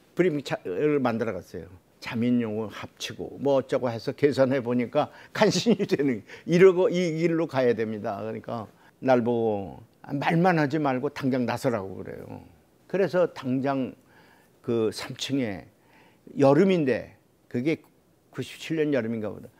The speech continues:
이강래, 나 둘이서 또 뭐 여직원들 있-, 있고 그런데 또 시작을 했어요.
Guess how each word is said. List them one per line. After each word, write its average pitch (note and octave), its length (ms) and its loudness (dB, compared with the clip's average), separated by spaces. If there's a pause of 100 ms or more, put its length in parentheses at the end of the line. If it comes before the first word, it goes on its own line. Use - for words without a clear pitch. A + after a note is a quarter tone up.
이강래, E3+ 880 2
나 C3+ 560 2 (880)
둘이서 D3+ 720 2
또 B2 320 4
뭐 C3+ 320 0
여직원들 C3 580 0
있-, G#2+ 220 -12
있고 B2 380 -6
그런데 B2 380 -4
또 A#2 200 -10 (580)
시작을 A3 420 4
했어요. G#2+ 520 -6